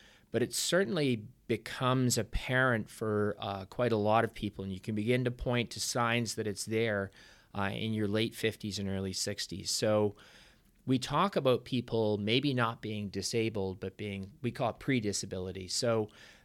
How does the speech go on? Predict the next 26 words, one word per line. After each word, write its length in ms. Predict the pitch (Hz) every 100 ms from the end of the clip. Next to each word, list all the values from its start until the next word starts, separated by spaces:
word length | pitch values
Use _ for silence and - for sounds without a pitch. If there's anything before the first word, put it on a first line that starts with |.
| -
they 140 | 233
might 200 | 180 147
have 100 | 120
modified 560 | 117 120 117 113 107 101
something 380 | 117 110 113 101
in 60 | 101
their 120 | 98
daily 280 | 101 101 95
routine. 540 | 98 - 117 110 107
For 220 | 95 98 95
example, 520 | 101 101 101 - 107
if 160 | 101
they 140 | - 101
approach 460 | 98 - 131 127
a 80 | 107
wide 480 | 95 101 110 107 107
flight 320 | - 95 98
of 100 | 92
stairs, 540 | - - 107 104 98 -
they 120 | 101
would 120 | 101
never 380 | 104 110 123 135
consider 460 | 120 104 113 107 101
negotiating 800 | 95 104 101 - 104 101 95
going 280 | 95 98 92
down 540 | 87 117 117 113 104